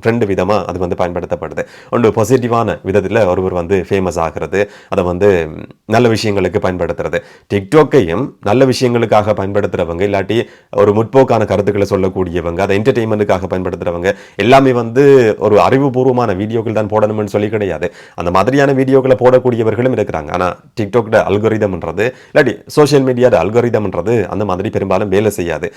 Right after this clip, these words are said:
TikTok-ன்றது எங்களை பிரதிபலிக்குது, அது எல்லாரையும் சொல்ல முடியாது. ஆனா ஒரு தரப்பா இருந்தாலும் கூட ஒட்டுமொத்தமா அது ஒரு கண்ணாடி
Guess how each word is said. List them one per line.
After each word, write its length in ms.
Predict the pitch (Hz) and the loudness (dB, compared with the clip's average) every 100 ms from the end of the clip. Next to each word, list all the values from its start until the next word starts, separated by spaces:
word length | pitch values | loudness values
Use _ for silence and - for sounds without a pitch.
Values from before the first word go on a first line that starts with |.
| - - _ 117 | -16 -20 _ -2
TikTok-ன்றது 640 | 110 151 131 110 95 120 101 - 92 | 2 2 2 2 2 2 2 -2 -2
எங்களை 180 | 107 101 | 0 0
பிரதிபலிக்குது, 560 | 104 107 92 78 80 87 - _ | -2 -4 -6 -6 -8 -10 -12 _
அது 100 | 90 92 | -2 2
எல்லாரையும் 440 | 135 143 135 110 87 | 6 6 4 0 0
சொல்ல 140 | 110 113 | 0 2
முடியாது. 320 | 104 82 82 110 | 0 -2 0 2
ஆனா 100 | 107 90 | 2 0
ஒரு 80 | 87 85 | -2 0
தரப்பா 320 | 101 123 131 123 | 2 2 4 2
இருந்தாலும் 360 | 110 101 85 - | 2 0 -2 -2
கூட 120 | 90 117 | 0 0
ஒட்டுமொத்தமா 680 | 98 - 151 131 - 110 120 147 - - | 0 -2 2 0 0 0 0 -2 -8 -4
அது 80 | 98 101 | 2 4
ஒரு 100 | 98 - | 2 0
கண்ணாடி 480 | 123 156 165 156 | -4 0 2 2